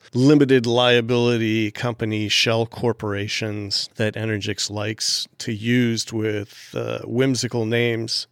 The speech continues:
So in this particular petition filed with the Virginia Regulatory Town Hall, Department of Environmental Quality, petition number three eighty.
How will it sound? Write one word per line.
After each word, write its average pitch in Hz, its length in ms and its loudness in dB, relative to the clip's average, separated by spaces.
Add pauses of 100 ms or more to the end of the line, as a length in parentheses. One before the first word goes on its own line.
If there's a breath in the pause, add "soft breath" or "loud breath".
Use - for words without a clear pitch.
So 139 640 8
in 139 100 4
this 160 140 4
particular 143 480 4
petition 139 840 4
filed 135 960 0 (180)
with 120 560 -2
the 120 500 0
Virginia 113 920 0 (260)
Regulatory 113 680 -2
Town 113 300 -4
Hall, 110 500 -4 (560 soft breath)
Department 110 420 -4
of 107 380 -8
Environmental 104 580 -6
Quality, 151 640 0
petition 113 560 -6
number 104 280 -4
three 120 400 -2
eighty. 123 540 0